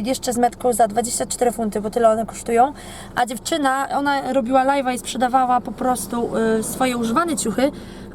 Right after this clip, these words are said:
ale właśnie miała tą bluzkę, bo ona miała rozmiar szesnaście i myślała, że ta bluzka na nią wejdzie, ale te, ta wersja Lamu z tych,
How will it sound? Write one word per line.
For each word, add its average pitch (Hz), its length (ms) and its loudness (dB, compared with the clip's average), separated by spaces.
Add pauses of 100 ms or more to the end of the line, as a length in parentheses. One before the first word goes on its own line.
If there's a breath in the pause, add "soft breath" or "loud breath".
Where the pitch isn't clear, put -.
ale 311 240 0
właśnie 285 360 0
miała 247 440 2 (140)
tą 269 160 4
bluzkę, 226 500 0
bo 214 160 0
ona 254 260 2
miała 240 340 2
rozmiar 226 300 2
szesnaście 226 840 -2 (380 loud breath)
i 247 60 2
myślała, 269 280 4
że 240 60 -4
ta 262 120 0
bluzka 254 320 -2
na 233 120 2
nią 233 160 2
wejdzie, 214 340 0
ale 226 220 -2
te, 247 260 2 (180)
ta 262 160 2
wersja 233 400 0
Lamu 226 340 2
z - 120 -4
tych, 220 160 -4